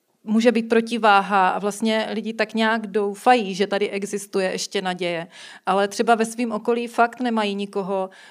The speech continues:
kdo by jim pomohl věřit té naději, protože prostě mají kolem sebe samé rozpadlé vztahy.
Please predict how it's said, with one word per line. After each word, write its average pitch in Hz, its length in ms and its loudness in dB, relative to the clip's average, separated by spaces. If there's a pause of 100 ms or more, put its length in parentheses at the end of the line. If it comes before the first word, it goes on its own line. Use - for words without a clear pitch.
kdo 202 180 -2
by 196 120 -2
jim 202 380 -4
pomohl 202 640 0 (420)
věřit 202 420 -2
té 196 140 0
naději, 170 440 -4
protože 185 440 -6
prostě 190 400 -4
mají 190 200 0
kolem 202 260 -2
sebe 208 260 0
samé 208 280 0
rozpadlé 190 480 0
vztahy. 165 460 -6